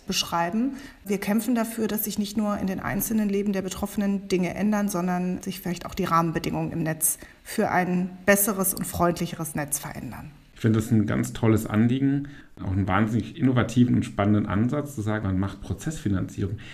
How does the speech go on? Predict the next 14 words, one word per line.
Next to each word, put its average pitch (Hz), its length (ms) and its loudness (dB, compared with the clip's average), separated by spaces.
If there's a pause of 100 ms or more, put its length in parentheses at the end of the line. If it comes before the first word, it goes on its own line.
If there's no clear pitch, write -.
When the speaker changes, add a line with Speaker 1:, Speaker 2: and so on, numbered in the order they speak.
(160)
Speaker 2:
Wie 104 120 0
kommt 147 200 0
man 147 60 4
denn 113 200 4
auf 98 180 -2
die - 160 -6
Idee, 120 520 -2 (280)
als 98 240 -2
gemeinnützige 117 640 0
Organisation 101 800 -2
Prozesskostenfinanzierung - 1400 -6
zu - 120 -12
machen? - 320 -12 (260)
Speaker 1:
Also 226 420 2